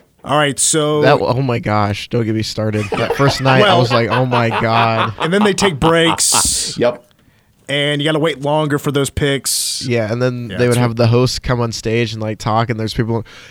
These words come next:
Speaker 2: "Get on with it.
Speaker 3: Yeah.
Speaker 2: What are you guys doing?"
Speaker 1: How was
Speaker 2: Yeah.
Speaker 1: the house band?
Speaker 2: Uh, they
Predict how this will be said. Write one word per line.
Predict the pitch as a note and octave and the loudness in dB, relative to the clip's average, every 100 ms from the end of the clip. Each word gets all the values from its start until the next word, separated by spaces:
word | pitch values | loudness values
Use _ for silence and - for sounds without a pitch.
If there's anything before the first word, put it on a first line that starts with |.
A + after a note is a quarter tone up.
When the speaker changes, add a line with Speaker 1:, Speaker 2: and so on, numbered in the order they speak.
| - | -10
Speaker 2:
"Get | - B3 | 0 2
on | B3+ D4 D#4 | 4 4 4
with | D4 B3 | 4 4
it. | F#3+ A#2+ - G2+ | 2 -4 -8 -12
Speaker 3:
Yeah. | F2 C2+ - | -12 -12 -2
Speaker 2:
What | E3+ | 2
are | |
you | C4 B3 | 4 6
guys | B3 F3+ | 6 6
doing?" | F#3 D4 D#4+ C#4 F3+ A#2+ | 4 6 8 8 6 2
Speaker 1:
How | C#3 | -2
was | E3 D3 | 0 0
Speaker 2:
Yeah. | |
Speaker 1:
the | C#3+ | 0
house | C#3+ D3 | 0 0
band? | - G#2+ F2 F2 - _ _ - - _ - | -2 -6 -6 -10 -18 _ _ -20 -20 _ -2
Speaker 2:
Uh, | |
they | C4 | 6